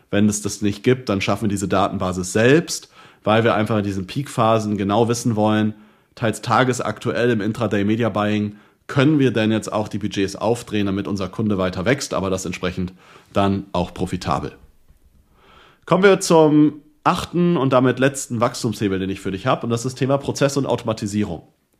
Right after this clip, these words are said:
Und damit natürlich verknüpft K I. Wäre auch komisch, wenn ich jetzt nicht das Wort K I in den Mund nehmen würde. Ich hab's nämlich noch gar nicht gesagt in dieser ganzen Folge.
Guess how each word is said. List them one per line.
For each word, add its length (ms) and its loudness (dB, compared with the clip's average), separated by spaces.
Und 280 2
damit 260 2
natürlich 320 -2
verknüpft 400 -6
K 140 -2
I. 300 -8
Wäre 180 6
auch 160 4
komisch, 300 6
wenn 100 2
ich 100 2
jetzt 160 0
nicht 140 0
das 200 -2
Wort 160 6
K 140 2
I 160 2
in 80 4
den 80 2
Mund 220 0
nehmen 320 -2
würde. 200 0
Ich 80 -2
hab's 140 -4
nämlich 160 0
noch 80 2
gar 180 2
nicht 140 0
gesagt 340 2
in 80 0
dieser 200 -2
ganzen 280 -6
Folge. 440 0